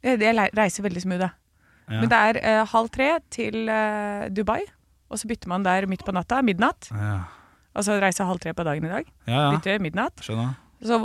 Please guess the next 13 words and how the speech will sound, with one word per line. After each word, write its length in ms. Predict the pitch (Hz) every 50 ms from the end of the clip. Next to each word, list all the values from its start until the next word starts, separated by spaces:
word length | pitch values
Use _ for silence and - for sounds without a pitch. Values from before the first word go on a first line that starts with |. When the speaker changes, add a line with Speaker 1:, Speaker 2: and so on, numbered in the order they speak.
| 127 -
Speaker 1:
våkner 420 | 208 226 220 160 - - - 170
jeg 60 | 170
og 80 | 180 190
kommer 180 | - 165 160 165
dit 120 | 156 156 -
klokka 220 | - 170 - 170
ni 140 | 170 151 147
i 40 | 143
morgen 160 | 151 151 151
tidlig. 220 | 151 - - - - _ _ _ _ _ _ _ _ _ _ _ _ _ _ _ _ _ _ _ _ _ _ _ _ _ _ _ _ _ -
Speaker 2:
Eh. 240 | - 107 104 101 92
Speaker 1:
Det 80 | 185
er, 80 | 190